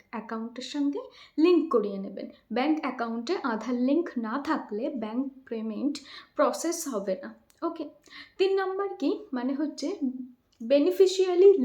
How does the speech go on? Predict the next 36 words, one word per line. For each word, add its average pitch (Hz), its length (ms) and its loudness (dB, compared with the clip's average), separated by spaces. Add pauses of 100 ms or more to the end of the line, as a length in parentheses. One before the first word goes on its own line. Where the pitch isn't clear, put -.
লিস্টে 320 420 0 (300)
নাম 240 180 -2 (180)
আছে - 220 -8 (400)
এবং 247 140 0 (200)
ল্যান্ড 302 300 4 (180)
রেকর্ড, 254 340 0 (120)
পটভূমি 277 600 2 (200)
যদি 240 200 0 (120)
ঠিক 359 140 6 (140)
থাকে 339 220 -4 (100)
তাহলে 320 260 -2 (100)
কোনো 220 140 -6 (120)
সমস্যা - 480 -14
নেই। - 120 -20 (580)
এই 453 160 12 (100)
তিনটি 392 300 10 (140)
চেক 330 160 4 (140)
না 349 140 2
হলে 349 180 2 (180)
টাকা 277 240 0 (200)
আটকে 254 280 -6 (100)
যেতে 285 260 -2
পারে। 277 160 -6 (320)
যদি 277 180 2 (160)
এই 294 140 -2
তিনটি 269 260 2 (100)
আপনাদের 247 340 -6 (100)
পারফেক্ট 294 440 -4 (100)
থাকে 359 280 0
তাহলে 294 280 -4
কোনো 330 120 -6 (120)
অসুবিধা 277 420 -8
নেই, 392 120 -8 (140)
টাকা - 240 -12 (460)
এমনিই 220 340 -8
ঢুকে 233 180 -8